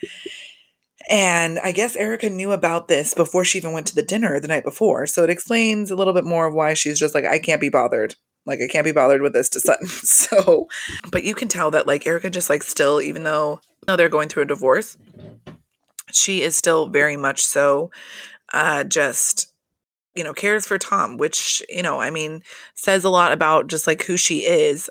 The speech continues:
But, <clears throat> but also, it's just, like,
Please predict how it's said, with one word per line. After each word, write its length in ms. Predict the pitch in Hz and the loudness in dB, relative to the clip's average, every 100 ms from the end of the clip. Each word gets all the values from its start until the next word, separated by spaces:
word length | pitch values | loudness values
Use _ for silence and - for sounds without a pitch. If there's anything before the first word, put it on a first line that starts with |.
| 160 - | -16 -2
But, 380 | 247 226 185 - _ | 2 4 2 -2 _
<clears throat> 300 | - 220 240 208 196 160 151 151 _ _ _ _ _ _ _ _ _ _ _ - _ - - - - | -2 0 0 -2 -4 -6 -8 -18 _ _ _ _ _ _ _ _ _ _ _ -20 _ -20 -20 -16 -2
but 140 | 180 | 0
also, 760 | - 226 226 185 170 160 156 170 - - | 2 0 0 0 2 2 0 -4 -10 -4
it's 240 | 170 - | -2 -2
just, 220 | 175 170 | -4 -2
like, 320 | 180 165 - | 0 0 -2